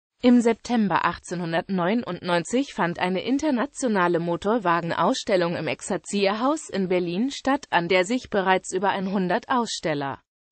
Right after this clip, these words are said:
darunter dreizehn aus Frankreich, beteiligten. Die gezeigten Motorwagen ähnelten im Aufbau noch weitgehend den Pferdekutschen.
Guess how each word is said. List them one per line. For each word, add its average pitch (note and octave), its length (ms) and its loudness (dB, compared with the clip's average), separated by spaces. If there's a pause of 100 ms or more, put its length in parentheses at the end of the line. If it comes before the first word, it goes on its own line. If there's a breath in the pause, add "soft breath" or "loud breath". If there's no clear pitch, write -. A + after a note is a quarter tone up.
darunter G#3+ 500 4
dreizehn C4+ 640 0
aus F3 240 0
Frankreich, B3+ 600 -2
beteiligten. F3+ 840 -4
Die F3+ 80 -2
gezeigten E3+ 640 -4
Motorwagen F#3+ 800 0
ähnelten B3 500 2
im F3 160 -2
Aufbau F#3 440 2
noch A3 200 0
weitgehend G3+ 580 2
den E3+ 200 0
Pferdekutschen. D#3+ 920 -2